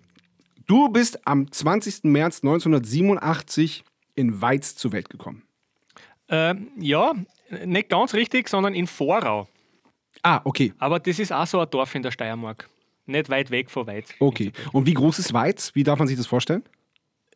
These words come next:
Speaker 2: Äh, Weiz ist so eine, eine Kleinstadt. Wie viele Einwohner das hat, kann ich da gar nicht sagen, weil ich komme ja gar nicht aus Weiz, ich komme aus Birkfeld.
Speaker 1: Ah, okay.
Speaker 2: Und Birkfeld hat so um die fünftausend Einwohner mit,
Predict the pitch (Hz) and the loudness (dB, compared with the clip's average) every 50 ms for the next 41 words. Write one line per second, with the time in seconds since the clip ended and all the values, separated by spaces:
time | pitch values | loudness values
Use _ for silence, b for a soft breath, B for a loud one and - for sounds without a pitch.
0 | _ - - 143 135 135 139 127 117 107 120 151 185 - - - 196 - - - | _ -8 -4 -2 -2 0 0 -2 -2 -2 0 0 -2 -2 -2 -4 -6 -4 -4 -2
1 | 160 156 156 156 156 156 165 - 156 - - 123 113 127 151 160 - - 131 110 | 0 2 2 0 0 -2 -6 -10 -10 -8 -8 -6 -4 -2 -2 -2 -2 -2 -2 -2
2 | 110 - - - - - _ _ _ _ _ _ _ _ _ _ - 135 151 151 | -4 -6 -10 -20 -20 -20 _ _ _ _ _ _ _ _ _ _ -4 -2 0 0
3 | 170 160 135 135 147 165 165 165 170 175 180 170 _ _ _ _ _ - 156 139 | 0 0 0 -2 0 0 2 2 2 0 -2 -4 _ _ _ _ _ -20 -10 -6
4 | - 147 - 139 139 156 - - 131 120 151 175 160 - 156 143 135 - - 135 | -6 -4 -2 -2 -2 -2 -2 -2 -2 -2 0 -2 -2 -2 -2 -2 -2 -2 -2 -2
5 | 147 170 165 156 151 147 - 185 208 220 170 147 135 127 120 131 123 - 120 117 | 0 0 0 0 0 0 0 0 0 2 2 0 -2 -2 -4 -6 -6 -4 -4 -4
6 | 151 - - - - 160 151 135 - _ - 180 208 - - - 131 175 - - | -4 -4 -8 -8 -8 -6 -6 -8 -8 _ -4 -4 -4 -2 -2 -2 -2 -2 -4 -8
7 | _ _ _ _ _ _ _ _ _ - - 156 160 143 165 143 104 - _ _ | _ _ _ _ _ _ _ _ _ -4 0 0 2 2 2 0 0 -2 _ _
8 | _ _ _ _ _ - - 156 147 - - - 139 156 220 220 - - 170 143 | _ _ _ _ _ -6 -4 -4 -4 -4 -8 -6 -2 -2 -2 -2 -2 -4 -4 -2
9 | 147 151 151 - 151 160 151 160 160 160 - - 143 147 170 - - - - 107 | -2 -4 -2 -2 -4 -4 -4 -4 -4 -6 -4 -2 -2 -2 -2 -4 -6 -4 -4 -2
10 | 107 120 131 127 135 117 - 117 110 117 117 113 113 113 113 113 113 120 120 120 | -2 -2 -4 -6 -8 -10 -8 -8 -8 -8 -6 -6 -6 -6 -4 -4 -4 -6 -8 -8
11 | - | -12